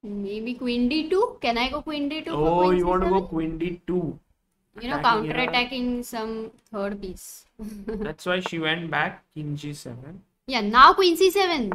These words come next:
Speaker 1: Now queen C seven. Oh, lost. This is lost.
Speaker 2: Loses a piece.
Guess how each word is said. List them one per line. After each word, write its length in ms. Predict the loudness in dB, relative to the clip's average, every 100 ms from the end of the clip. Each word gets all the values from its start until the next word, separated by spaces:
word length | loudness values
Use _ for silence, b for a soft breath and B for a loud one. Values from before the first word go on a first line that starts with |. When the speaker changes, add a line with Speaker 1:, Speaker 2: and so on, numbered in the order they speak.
| -6
Speaker 1:
Now 460 | 2 4 6 2 -2
queen 240 | -4 -4
C 100 | -4
seven. 280 | -8 -6 -4
Oh, 480 | -4 -2 0 2 2 2
lost. 640 | 2 2 0 -6 -18 _ _ _ _ -10 -10 _ _
This 180 | -10 -6
is 160 | -6 -2
lost. 460 | 0 2 0 -4
Speaker 2:
Loses 80 | -4
a 60 | -4
piece. 560 | -4 -6 -6 -10 -20